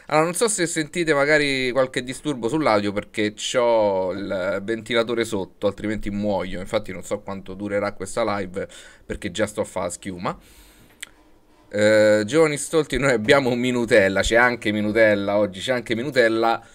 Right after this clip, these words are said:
eh, nei video di oggi che ci farà fare un piccolo tour nella sua piccola Nazareth. Piccola Naz-, Nazareth sarebbe quel luogo di culto che lui ha costruito.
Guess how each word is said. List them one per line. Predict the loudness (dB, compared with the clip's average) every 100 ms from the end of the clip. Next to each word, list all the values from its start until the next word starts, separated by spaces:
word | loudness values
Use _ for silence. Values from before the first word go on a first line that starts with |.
| -20 -10 2
eh, | 4 4 2 0
nei | -2
video | -4 0 0
di | 2
oggi | 2 0 -4
che | -8
ci | -8 -2
farà | -2
fare | 0 0 2 2 -2
un | -4 -8 _
piccolo | -6 -4 -4 0 0
tour | -2 -4 -6 -4 -4 -2
nella | -2 -2
sua | -2 -2 -2
piccola | -2 _ -10 -10 -4 0 2
Nazareth. | 0 -4 -6 -4 -2 -2 -4 -6
Piccola | -6 -2 -2
Naz-, | -2 -6
Nazareth | -4 -2 0 0 0 -2
sarebbe | -4 -4 -2 -4
quel | -2 -2
luogo | 4 6 6 6 2 0 0 -12 -20 _
di | -6
culto | -2 -4 -2 -4
che | -4
lui | -2 0
ha | 0
costruito. | -2 -8 -6 -4 -2 -4 -2 -2 0